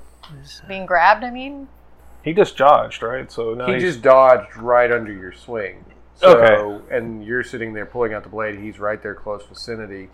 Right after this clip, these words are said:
Speaker 2: Oh, you're doing something, right?
Speaker 3: Mm-hmm.
Speaker 1: So, let me see. Do I have anything that can aid? Oh, teleport. Pff. Uh, let's see. I am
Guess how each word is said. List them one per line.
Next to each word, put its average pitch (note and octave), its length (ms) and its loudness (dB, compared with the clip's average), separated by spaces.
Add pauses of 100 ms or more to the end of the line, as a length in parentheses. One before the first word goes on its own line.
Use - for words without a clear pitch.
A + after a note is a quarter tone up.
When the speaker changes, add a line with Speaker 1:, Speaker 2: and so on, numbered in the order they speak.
Speaker 2:
Oh, G#3 40 -10
you're F3+ 160 -12
doing F3+ 320 -16
something, - 340 -18
right? A#2 160 -20
Speaker 3:
Mm-hmm. G#2 260 -16 (720)
Speaker 1:
So, A#2 1080 -2 (340)
let B2+ 100 -20
me A#2 100 -14
see. - 440 -12
Do A#2 160 -10
I B2 60 -6
have A#2+ 140 -6
anything A#2 280 -14
that A2+ 140 -16
can A#2+ 240 -16 (260)
aid? C3 420 -20 (960)
Oh, G#3+ 140 6
teleport. - 600 -4
Pff. - 160 -10 (1040)
Uh, D#3 600 2
let's D3+ 200 -6
see. B2 720 -6 (140)
I C#3 320 -8
am B2 920 -8